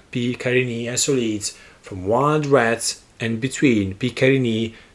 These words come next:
from wild and laboratory rats, supporting the former possibility. The absence of clustering of M S G A one variants based on geographic origin of the isolates suggests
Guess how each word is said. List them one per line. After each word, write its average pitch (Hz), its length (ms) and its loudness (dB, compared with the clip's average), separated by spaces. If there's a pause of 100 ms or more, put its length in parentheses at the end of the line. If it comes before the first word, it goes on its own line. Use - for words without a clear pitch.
(140)
from 98 240 -4
wild 123 560 4
and 120 240 -2
laboratory 95 560 0
rats, 101 600 -2 (360)
supporting 117 680 2 (220)
the 139 80 2
former 90 380 -2
possibility. 92 840 -2 (1120)
The 123 140 8
absence 101 480 2
of - 200 -10
clustering 95 680 -8 (180)
of - 100 -12
M 110 120 -4
S 110 160 -6
G 113 400 -4
A - 40 -4
one 110 320 -6
variants 127 600 -2 (340)
based 123 420 0
on 107 100 -8
geographic 110 460 -4
origin 113 540 -2 (340)
of 107 120 -10
the 127 140 -8
isolates 143 640 -2
suggests 156 720 -2